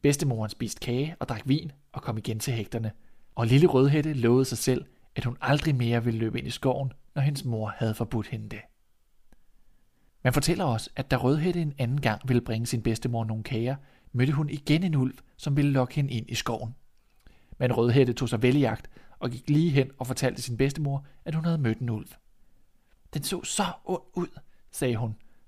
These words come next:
"så jeg vidste på, at den havde spist mig, hvis det ikke havde været på den vej, hvor der kommer så mange mennesker forbi." "Lad os lukke døren, så den ikke kan komme herind," sagde bedstemoren. Kort efter bankede ulven på døren og sagde, "Luk op, bedstemor.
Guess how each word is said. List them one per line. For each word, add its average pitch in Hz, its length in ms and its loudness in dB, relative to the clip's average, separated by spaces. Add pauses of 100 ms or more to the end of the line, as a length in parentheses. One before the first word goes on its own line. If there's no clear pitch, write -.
"så - 100 -2
jeg 127 200 2
vidste 196 200 4
på, 165 120 0
at - 80 -2
den 127 100 -2
havde 120 120 -2
spist - 340 -6
mig, 127 100 -2 (300)
hvis 127 140 -2
det 131 100 0
ikke 123 120 0
havde 135 120 4
været 120 140 4
på 131 80 -4
den 131 200 0
vej, 117 220 -2
hvor 131 100 -2
der 123 80 -2
kommer 120 200 -2
så 123 100 -2
mange 117 240 -2
mennesker 120 320 -2
forbi." 123 400 -2 (640)
"Lad 156 140 -2
os 151 160 -2
lukke 349 320 6
døren, 214 320 4
så - 120 -6
den 175 120 -8
ikke 190 140 -6
kan - 140 -4
komme 139 200 4
herind," 156 280 -4 (580)
sagde 123 220 -4
bedstemoren. 110 640 0 (720)
Kort 151 240 2
efter 120 240 2
bankede 120 360 0
ulven 135 280 0
på 135 80 2
døren 120 320 0
og 113 60 -4
sagde, 120 260 0 (580)
"Luk 147 280 2
op, 196 280 0
bedstemor. 170 600 2